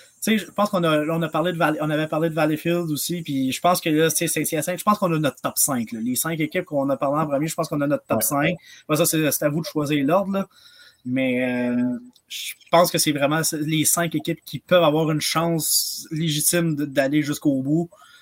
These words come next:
Speaker 1: Puis, euh, Saint-Hyacinthe, ça va être de voir, euh, tu sais, euh, c'est, c'est une équipe qui est bien dirigée, que, comme tu l'as dit, qui ont des fondations solides,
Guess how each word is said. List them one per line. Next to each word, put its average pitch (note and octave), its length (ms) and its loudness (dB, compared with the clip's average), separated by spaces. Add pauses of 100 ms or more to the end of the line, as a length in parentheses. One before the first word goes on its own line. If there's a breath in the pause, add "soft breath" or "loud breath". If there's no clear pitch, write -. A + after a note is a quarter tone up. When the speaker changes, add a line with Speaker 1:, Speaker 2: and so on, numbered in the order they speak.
(280 soft breath)
Speaker 1:
Puis, C#4 240 0
euh, - 60 4
Saint-Hyacinthe, F#3 500 2
ça D3+ 120 -2
va D3 100 -2
être D3 80 -4
de D3 80 0
voir, D#3 440 2
euh, C3 340 0
tu D3+ 320 0
sais, C#3 60 -2
euh, B2+ 340 2
c'est, B2 140 -6
c'est - 320 -4
une D3 60 -8
équipe D#3 160 -6
qui C3+ 140 -4
est - 20 -2
bien C#3+ 220 -2
dirigée, D3 600 0
que, D3+ 100 -2
comme C3+ 180 -4
tu C#3+ 100 -4
l'as C3+ 60 -4
dit, D3+ 140 -6
qui C3+ 80 -6
ont A#2+ 40 0
des A#2+ 140 -2
fondations D3+ 500 -2
solides, C#3 460 -2